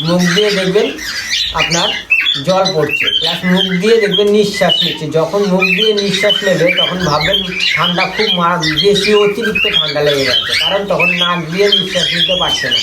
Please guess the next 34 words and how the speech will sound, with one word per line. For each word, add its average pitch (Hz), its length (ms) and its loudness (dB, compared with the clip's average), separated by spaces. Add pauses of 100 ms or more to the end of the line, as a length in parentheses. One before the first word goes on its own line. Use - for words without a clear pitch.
(380)
যার 160 240 0
কারণে 202 380 2 (420)
আপনার 170 280 0 (100)
মুখ 175 140 2
দিয়ে 175 320 2
তখন 202 220 0
নিঃশ্বাসটা 170 520 -2
নিচ্ছে। - 600 -4
এই 214 100 4
একটা 185 280 0
দিক। 143 180 -2 (120)
তো 160 160 0
যখন 175 360 0
এই 202 260 2
সিমটমগুলো 208 640 0
দেখবেন 160 540 0
যে 160 80 -2
মাথা 165 340 0
নিচু 185 340 -2
করে 180 240 -2
চুপচাপ 190 480 0
গা 170 260 0
ফুলিয়ে 175 300 0 (340)
এক 180 320 -2
সাইডে 175 320 2
বা 165 280 0
খাঁচার 185 340 0
নিচে 175 400 2
হোক 175 220 2
বা 165 140 -2
যেখানে 196 480 0
হোক 165 160 2 (400)
বসে 185 280 0
রয়েছে, - 300 0